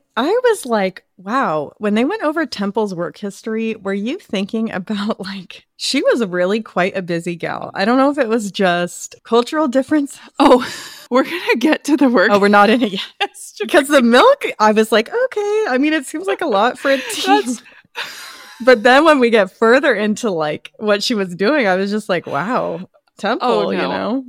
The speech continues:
Speaker 2: I mean, this book has just opened my eyes to
Speaker 1: <laughs>
Speaker 2: the world of Temple Grandin. It seems like she has lived fifty lives, and she is just so bold.
Speaker 1: But, you know, she is,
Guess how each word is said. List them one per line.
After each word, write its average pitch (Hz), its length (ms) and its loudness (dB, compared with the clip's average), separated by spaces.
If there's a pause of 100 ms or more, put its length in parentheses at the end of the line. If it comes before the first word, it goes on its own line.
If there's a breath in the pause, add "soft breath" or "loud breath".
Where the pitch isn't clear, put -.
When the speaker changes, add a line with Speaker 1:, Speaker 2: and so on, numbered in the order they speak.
Speaker 2:
I 247 140 0
mean, 214 340 -4
this 339 260 -4
book 415 220 -2
has 311 220 -4
just 214 240 -8 (100)
opened 220 540 -4
my 180 280 -4
eyes 170 440 -4
to 170 500 -6
Speaker 1:
<laughs> - 460 -12
Speaker 2:
the 208 140 0
world 202 380 0
of 226 120 -4
Temple 208 380 -6
Grandin. 160 580 -10 (160)
It 226 180 -4
seems 254 400 -6
like 381 160 -6
she 240 260 -6
has 254 220 -6
lived 175 500 -6 (200)
fifty 202 400 0
lives, 151 760 -4
and 269 200 -2
she - 240 -10
is 226 180 -8
just 240 260 -16
so 220 160 -6
bold. 190 540 -8
Speaker 1:
But, 233 140 0
you 294 100 2
know, 339 140 2
she 349 160 -2
is, 262 300 -6